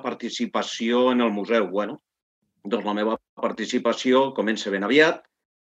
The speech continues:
per un caire de seguits de, d'inquietuds culturals i sentimentals lligats a la Vall Fosca,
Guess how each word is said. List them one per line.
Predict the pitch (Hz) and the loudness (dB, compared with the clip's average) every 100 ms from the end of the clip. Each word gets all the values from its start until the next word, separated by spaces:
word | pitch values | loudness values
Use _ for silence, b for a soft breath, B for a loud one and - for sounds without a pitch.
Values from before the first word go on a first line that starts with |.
| _ - | _ 0
per | 110 | 2
un | 117 110 | 2 0
caire | - 117 120 117 127 120 | 2 4 4 2 0 2
de | 120 | 2
seguits | - 110 107 117 120 120 110 104 | 2 -2 0 0 0 0 -4 0
de, | 120 117 113 | 2 4 2
d'inquietuds | 110 110 107 110 117 113 - | 0 -2 -2 -2 -2 -4 -4
culturals | 117 113 110 107 110 113 117 | -4 -2 0 2 2 0 -2
i | 110 | -6
sentimentals | 110 98 101 98 98 98 95 101 107 | -4 -4 -2 -2 -4 -4 -4 -4 -6
lligats | 90 82 85 90 | -6 -6 -8 -6
a | |
la | 85 | -4
Vall | 90 90 | -4 -6
Fosca, | - 143 135 - | -2 -2 -2 -8